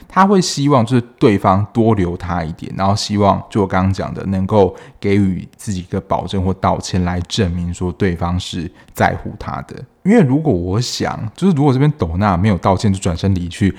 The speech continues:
这段关系就是，呃，直接进入 ending。但是他就是又被他勾到，所以说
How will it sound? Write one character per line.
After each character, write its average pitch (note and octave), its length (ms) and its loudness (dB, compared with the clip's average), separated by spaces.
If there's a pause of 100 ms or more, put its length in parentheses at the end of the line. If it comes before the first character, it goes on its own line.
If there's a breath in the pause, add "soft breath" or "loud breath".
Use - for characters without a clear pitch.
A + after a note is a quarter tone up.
(100)
这 F#3+ 140 4
段 F3 120 6
关 D#3 160 6
系 D3 140 0
就 C#3 100 0
是， C#3 220 0
呃， G2+ 160 2
直 - 260 -4
接 A#2 200 4
进 G#2 260 2
入 F#2 160 -2
ending。 F#2 560 -2 (300 loud breath)
但 A3+ 120 2
是 A3 80 0
他 G#3 120 2
就 G3 100 2
是 E3 200 2
又 C#3+ 140 6
被 A2 140 2
他 G2+ 160 2 (140)
勾 F#2+ 200 2
到， F2+ 220 0
所 G#2 100 -2
以 G2 40 0
说 G2 120 2